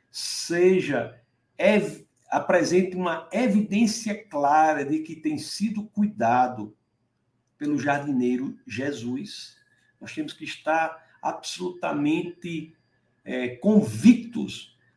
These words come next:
de que há um trabalho contínuo a ser exercido para que mais e mais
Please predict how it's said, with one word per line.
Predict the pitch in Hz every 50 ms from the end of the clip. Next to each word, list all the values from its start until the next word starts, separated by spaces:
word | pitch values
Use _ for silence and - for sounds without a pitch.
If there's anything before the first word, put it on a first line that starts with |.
| _
de | _ 156 151
que | 156 - 165 160
há | 170 208
um | 247 220 214
trabalho | 202 196 175 - - 147 151 160 165 165 - -
contínuo | 170 165 151 - - - 190 214 233 220 208
a | 196 165
ser | - - - 185 180 180 180
exercido | 175 160 147 156 151 143 - - - - - 160 170 170 151 139 123 117 104 - - _ _ _ _ _ _ _ _ _ _ _
para | 143 143
que | - - 156
mais | 151 151 165 190 226 214 190
e | 190 170
mais | 160 147 151 160 175 170 170 - - - - - _